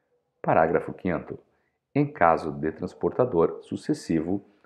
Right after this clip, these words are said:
ou de transportador de fato, o protesto será encaminhado aos responsáveis.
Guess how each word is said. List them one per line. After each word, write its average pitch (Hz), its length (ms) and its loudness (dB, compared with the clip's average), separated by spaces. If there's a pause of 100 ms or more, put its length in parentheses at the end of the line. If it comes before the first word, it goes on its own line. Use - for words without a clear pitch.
(260)
ou 117 140 6
de 101 140 0
transportador 87 800 2
de 85 100 -2
fato, 85 580 2 (540)
o 120 120 0
protesto 113 640 2
será 92 440 0
encaminhado 101 840 0 (480)
aos 107 220 2
responsáveis. - 1040 -2